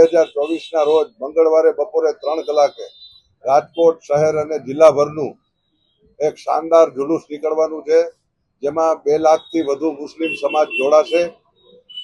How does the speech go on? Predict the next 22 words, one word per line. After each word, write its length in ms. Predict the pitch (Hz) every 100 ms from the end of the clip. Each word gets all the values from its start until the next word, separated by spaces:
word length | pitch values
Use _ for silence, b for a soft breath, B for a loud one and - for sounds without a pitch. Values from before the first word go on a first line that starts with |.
| - -
અને 160 | 156
અમારા 360 | 156 147 165 165
પીરોના 520 | - 156 165 165 165
પીર 320 | 151 160 170 120 110
રોશન 340 | 151 - 165
જમીર 400 | 147 143 165 160 110 _ _ - -
હજરત 380 | 127 143 170 165 _ _ - _ -
અબ્દુલ 300 | 135 - 175
કા-, 220 | 165 147 143
શેખ 320 | - 170 165
અબ્દુલ 320 | 160 175 165
કાદર 360 | 151 151 160 165
જિલ્લાની 560 | 131 143 165 165 143 - _ _ _ _ _ _
ના 240 | 139 170 156 139 110 _ _ _
એના 200 | 151 165
પર્વ 320 | 160 151 170 180
છે, 180 | 151 143 123 -
એ 60 | 151
પર્વને 460 | - 156 170 165 165
અમે 180 | 160
મનાવીએ 520 | 156 143 156 165 170 170
છીએ. 260 | 165 175